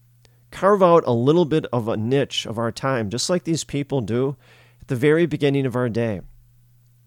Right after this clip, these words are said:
And we can be creative about it. You know, say we're driving to work in the morning or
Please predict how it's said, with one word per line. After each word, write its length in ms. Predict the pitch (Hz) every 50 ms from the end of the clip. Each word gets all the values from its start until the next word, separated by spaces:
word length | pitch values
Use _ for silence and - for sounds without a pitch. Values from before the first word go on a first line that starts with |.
| _ - _ - -
And 100 | 139 170
we 80 | 190
can 160 | 196 - 277
be 140 | 214 214 190
creative 500 | - - - 139 143 147 156 151 143 123 117
about 340 | 117 98 143 151 151 143
it. 160 | 120 - - - - - _ _ _ _ _ _ _ _ - - _ _ - -
You 60 | 151
know, 60 | 156
say 420 | 139 - - 180 175 180 - - - - - _
we're 180 | - 151 165 147
driving 520 | - 135 143 139 147 147 139 147 143 135
to 160 | - - 143 139
work 400 | 135 131 143 139 120 110 - - -
in 160 | 107 110 120
the 60 | 120 123
morning 460 | 123 120 113 117 127 143 151 156 147
or 240 | 131 127 123 113